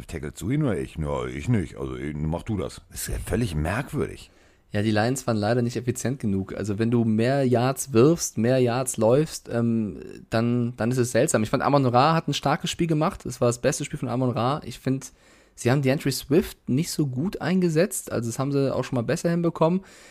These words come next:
Speaker 2: Ähm, Jared Goff ohne Interception, aber mit drei Fumbles. Äh, das zeigt, glaub ich, wie sehr vor allem die O-Line verloren hat gegen diese Defense der Bears in der ersten Halbzeit.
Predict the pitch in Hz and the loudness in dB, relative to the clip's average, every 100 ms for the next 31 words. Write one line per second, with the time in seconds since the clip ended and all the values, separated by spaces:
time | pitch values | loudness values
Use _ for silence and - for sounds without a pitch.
0 | - - 120 113 120 _ _ - 143 147 | -12 0 2 2 -2 _ _ 4 6 6
1 | 147 - 147 170 175 165 175 - 175 113 | 4 4 4 4 4 4 2 0 0 2
2 | 135 127 123 113 143 196 175 180 180 254 | 4 2 2 4 4 4 2 2 2 0
3 | - - _ _ - - 92 - - 143 | -4 -18 _ _ -12 -12 -12 -6 0 0
4 | - - 143 160 - 151 147 - 131 131 | -2 -2 0 0 2 4 2 0 -4 2
5 | 123 135 - 120 131 - 131 139 139 139 | 4 4 2 0 2 6 6 6 4 2
6 | - 113 123 151 147 135 - 117 113 123 | 2 4 6 4 2 0 0 0 0 0
7 | 139 131 123 127 135 151 - 117 120 113 | 4 6 4 2 -2 -2 -2 -6 -4 -2
8 | 113 110 - 107 104 90 123 110 107 123 | 0 0 -2 -2 0 0 -2 -2 -2 -2
9 | - 101 | 0 0